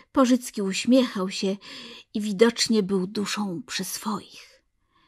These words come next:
Tuśki róże i pity purpura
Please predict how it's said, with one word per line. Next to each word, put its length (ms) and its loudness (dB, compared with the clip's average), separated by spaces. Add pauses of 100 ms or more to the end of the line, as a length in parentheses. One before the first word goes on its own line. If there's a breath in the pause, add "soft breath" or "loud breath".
(180)
Tuśki 520 -2
róże 560 -2 (460 loud breath)
i 160 -4
pity 420 -2
purpura 840 -2